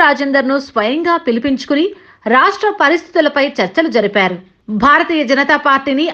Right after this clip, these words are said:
అధికారంలోకి తీసుకురావాలనే లక్ష్యంతో పనిచేయాలని సూచించినట్లు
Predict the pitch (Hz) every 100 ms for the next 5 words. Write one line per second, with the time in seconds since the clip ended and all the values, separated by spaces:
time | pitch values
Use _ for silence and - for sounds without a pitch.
0 | 196 220 269 349 349 339 339 320 262 269
1 | - 277 269 269 262 247 226 185 - 254
2 | 247 247 233 214 226 285 277 269 277 247
3 | 247 240 240 226 220 190 330